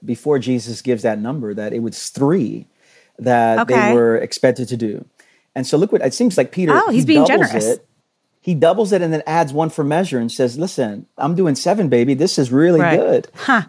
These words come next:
Speaker 1: And Jesus is like, "Not today, man. We still got some work to do." So he's trying to,
Speaker 3: Mm.
Speaker 1: Peter thinks he's being generous.
Speaker 2: Yeah.
Speaker 1: And in fact, Jesus is saying, "You're still falling way <laughs> short of it."
Speaker 2: I mean, it's that First John, like,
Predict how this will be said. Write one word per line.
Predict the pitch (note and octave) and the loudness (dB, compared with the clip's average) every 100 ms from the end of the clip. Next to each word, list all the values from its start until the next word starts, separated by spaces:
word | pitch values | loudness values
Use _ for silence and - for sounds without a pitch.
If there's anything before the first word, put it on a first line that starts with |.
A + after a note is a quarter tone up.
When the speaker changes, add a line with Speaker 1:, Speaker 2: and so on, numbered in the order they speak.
| _ | _
Speaker 1:
And | D3 C#3+ D3 | 2 2 0
Jesus | D#3 F#3 D#3+ E3+ | 0 2 0 -2
is | E3 D3+ | -2 0
like, | D#3 D3 C#3 C3 - _ _ _ _ - | 4 4 4 2 -4 _ _ _ _ -4
"Not | D3+ A3 - | 0 0 0
today, | G#3+ G#3 E3+ | 0 2 2
man. | D#3 D#3+ D3+ D3+ D#3 | 0 0 0 -4 -6
We | C3+ | -8
still | - D3+ | -4 -2
got | C#3+ | -2
some | C3 B2 | -2 -8
work | B2 C#3 | -8 -8
to | A#2+ | -12
do." | A2 G#2+ | -12 -16
So | - C3+ B2+ - _ | -4 0 0 -2 _
he's | A#3 B3 | 0 2
trying | G3 G#3 | 2 0
to, | |
Speaker 3:
Mm. | D#3 - | -2 -2
Speaker 1:
Peter | E4+ C5+ | 0 0
thinks | - F3+ D#3 | 0 -4 -4
he's | C#3+ | 0
being | D#3+ C#3+ C3 | 0 0 0
generous. | C3+ F4 C#4+ - | -2 -2 -6 -2
Speaker 2:
Yeah. | - G3+ F#3+ - - | 2 2 0 -4 -8
Speaker 1:
And | C#3+ C3+ C3 | -2 0 0
in | A#2+ | -2
fact, | D3 D#3 C3+ | 2 2 2
Jesus | C#3 D3 D3+ C#3+ | 2 0 0 -4
is | C3+ A#2 | -6 0
saying, | C3+ B2+ B2 A#2 A2+ | 2 2 2 0 0
"You're | A#2 | -4
still | - C#3+ | 0 0
falling | C3+ D3 C3+ A#2 A#2+ B2+ | 2 0 2 2 0 2
way | C3+ C3+ | 4 4
<laughs> | B2+ - | 2 -2
short | - D#3 C3 | 0 -2 -2
of | A2+ | -10
it." | A#2 | -2
Speaker 2:
I | B3 | 0
mean, | A#3+ | 2
it's | A3 A3+ | 0 -2
that | G#3 - - | -4 -4 -6
First | A3 G3 - | -4 -4 -6
John, | - F#3+ G#3 - | -8 -4 -2 -2
like, | G#3 F#3+ - | -2 -4 -6